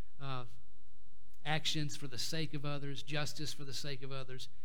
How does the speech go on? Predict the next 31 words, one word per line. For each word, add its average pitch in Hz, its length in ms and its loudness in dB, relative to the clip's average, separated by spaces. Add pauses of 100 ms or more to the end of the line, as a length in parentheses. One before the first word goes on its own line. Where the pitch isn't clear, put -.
(200)
and 127 100 0
every 156 180 0
time 160 280 2
that 147 100 0
we 156 120 0
take 151 320 0
a 135 40 -2
stance 143 760 0 (440)
that 143 160 0
defies 151 600 0
the 135 100 0
dev-, 139 540 0
the 143 60 -2
devil's 143 600 0
insidious 160 840 0 (460)
systems 147 640 0
of 139 180 0
control. 139 520 0 (1600)
How 156 100 2
do 175 80 2
we 175 160 2
engage 156 300 2
in 147 60 0
spiritual 147 420 0
warfare? 143 380 0
With 139 180 0
the 143 80 0 (200)
written 160 300 0
Word 151 180 0
of 139 140 0
God 127 380 -2